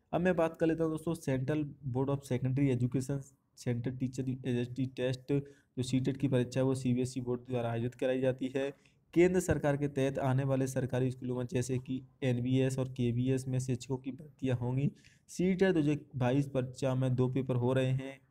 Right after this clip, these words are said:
एक कक्षा एक से पाँचवीं तक का कक्षा और एक कक्षा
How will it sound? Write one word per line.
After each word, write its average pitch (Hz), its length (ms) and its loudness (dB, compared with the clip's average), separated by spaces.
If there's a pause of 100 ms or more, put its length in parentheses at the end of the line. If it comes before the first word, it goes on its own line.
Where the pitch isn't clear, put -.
(120)
एक 123 240 -2
कक्षा 123 260 -6 (100)
एक 131 180 0
से 131 160 -2
पाँचवीं 127 420 -2
तक 131 200 -6
का 135 160 -6
कक्षा 120 420 -6 (560)
और 120 160 2
एक 120 160 2
कक्षा 123 260 0